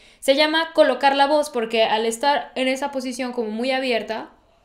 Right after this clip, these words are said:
como que la mandíbula baja, los labios están redondos y bajamos, hacemos un hueco adentro, como cuando bostezamos, muchos le llaman incluso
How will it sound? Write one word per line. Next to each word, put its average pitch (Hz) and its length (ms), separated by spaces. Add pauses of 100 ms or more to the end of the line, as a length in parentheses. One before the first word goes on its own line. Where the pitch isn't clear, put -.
(340)
como 208 260
que 214 140
la 208 100
mandíbula 269 340
baja, 262 600
los 214 180
labios 247 320
están 240 240
redondos 226 540 (560)
y 240 140
bajamos, 247 500 (100)
hacemos 233 340
un 240 160
hueco 220 300
adentro, 214 600
como 202 220
cuando 202 320
bostezamos, 262 920
muchos 202 340
le 202 80
llaman 202 360
incluso 190 600